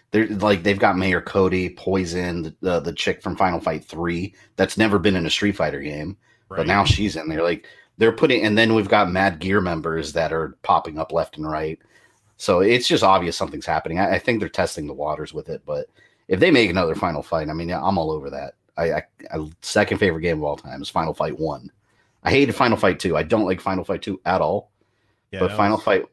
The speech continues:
Speaker 2: terrible.
Speaker 1: yeah, I, I streamed it and it was just, I didn't,
Speaker 2: It's
Speaker 1: I didn't
Speaker 2: boring.
Speaker 1: care for it. Yeah, it, it's, and if I remember correctly, I think that one was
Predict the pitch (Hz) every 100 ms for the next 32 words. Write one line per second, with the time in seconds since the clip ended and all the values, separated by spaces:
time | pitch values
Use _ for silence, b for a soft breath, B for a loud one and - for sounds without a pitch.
0 | - 95 87 87 - - - - - -
1 | 82 87 82 107 - - 98 85 85 73
2 | 85 85 76 80 - b b b b b
3 | b _ 98 90 76 85 147 233 233 120
4 | 85 78 80 - 90 90 92 95 92 104
5 | 98 82 - - - _ _ _ _ _
6 | _ _ 139 139 165 196 170 123 123 -
7 | 143 143 131 104 127 104 110 98 101 92
8 | 73